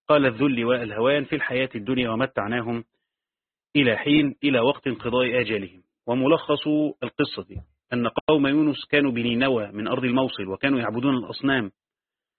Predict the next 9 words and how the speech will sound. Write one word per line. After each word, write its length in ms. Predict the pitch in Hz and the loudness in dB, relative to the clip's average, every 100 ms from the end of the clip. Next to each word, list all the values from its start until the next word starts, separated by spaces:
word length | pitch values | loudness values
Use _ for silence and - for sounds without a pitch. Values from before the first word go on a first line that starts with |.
| _ _ - | _ _ 2
فأرسل 360 | 143 170 - 143 | 4 4 4 2
الله 320 | 139 160 147 | 4 4 2
إليهم 340 | 139 156 147 | 2 2 2
يونس 320 | 139 160 147 131 | 0 0 0 0
عليه 240 | 135 143 | -2 -2
السلام 380 | 127 131 139 135 | -4 -2 -2 -2
فكذبوه، 680 | 131 127 110 127 151 117 _ _ _ _ _ _ _ _ _ _ _ _ _ _ _ _ _ _ _ | -6 -6 -2 -2 0 -4 _ _ _ _ _ _ _ _ _ _ _ _ _ _ _ _ _ _ _
فقيل 320 | 127 180 170 160 | 0 4 6 6
له: 320 | 170 170 | 4 4